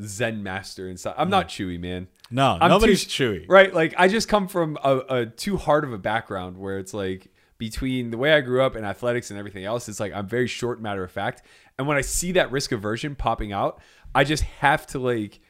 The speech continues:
Speaker 1: I can't help myself. I'm just like, "What are you talking about? You have to flip in tournaments. You don't get to just not flip. That's not how this works." Like, do you know how many flips I had to win to get fourth place last night in these
Speaker 2: Yeah,
Speaker 1: events?
Speaker 2: yeah.
Speaker 1: Like,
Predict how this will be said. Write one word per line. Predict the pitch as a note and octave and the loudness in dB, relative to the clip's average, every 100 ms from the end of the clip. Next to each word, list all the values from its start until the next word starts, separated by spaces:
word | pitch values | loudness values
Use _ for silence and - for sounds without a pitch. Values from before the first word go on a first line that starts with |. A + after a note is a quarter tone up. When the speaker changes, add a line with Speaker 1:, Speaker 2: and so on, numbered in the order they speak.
| _ | _
Speaker 1:
I | C3+ | -4
can't | - F#3+ | 0 2
help | F#3 A#3+ | 2 0
myself. | D#3+ - - - - - - _ D#3 | -4 -6 -12 -14 -20 -20 -20 _ -2
I'm | |
just | E3 F3 D#3+ | 0 0 2
like, | C3+ B2 - _ _ _ - | 0 0 -8 _ _ _ 2
"What | A#2+ | 4
are | E3 | 4
you | |
talking | E3+ C#3 - D#2 | 2 0 -2 -10
about? | - - _ - | -14 -18 _ 0
You | C3+ | 2
have | C3+ C#3 | 4 4
to | D#3+ | 2
flip | D#3+ C#3 | 2 0
in | C3 | 0
tournaments. | C3 F2 - - - - - - | -2 -4 -10 -10 -8 -8 -12 -6
You | D#3 | 0
don't | E3+ E3+ | 2 2
get | A#3 | 0
to | G3 | 2
just | B3 F#3+ | 0 4
not | F3+ G3 | 4 4
flip. | F3 D3+ - - _ - - - | 2 2 0 -10 _ -14 -8 2
That's | E3+ G3 | 2 6
not | F#3 | 6
how | G#3 | 6
this | G#3+ A#3 | 4 4
works." | G3 F#2 - - _ B2+ A#2 | 2 2 -6 -12 _ -20 0
Like, | C3+ C#3+ - - _ _ _ _ - | 2 2 0 -20 _ _ _ _ -4
do | F#3+ | 0
you | A3+ | 4
know | A#3+ C4+ | 10 10
how | C#4+ | 10
many | D4+ D#4 | 6 4
flips | - D4+ D4 | 4 0 2
I | B3+ A#3 | 4 6
had | B3+ B3+ | 6 2
to | |
win | C4 B3+ A3 E3 | 0 0 0 0
to | F#3 | 0
get | F#3 | 0
fourth | F#3+ G#3+ G#3+ | 2 2 4
place | A3+ G3 - | 4 4 4
last | C#3 C#3 | 2 2
night | D3+ C#3+ | 0 0
in | D3+ | 0
these | E3 | 0
Speaker 2:
Yeah, | E3 | 2
Speaker 1:
events? | G#3+ D3+ D#3+ | 2 2 2
Speaker 2:
yeah. | |
Speaker 1:
Like, | C#3+ C#3+ | 0 -2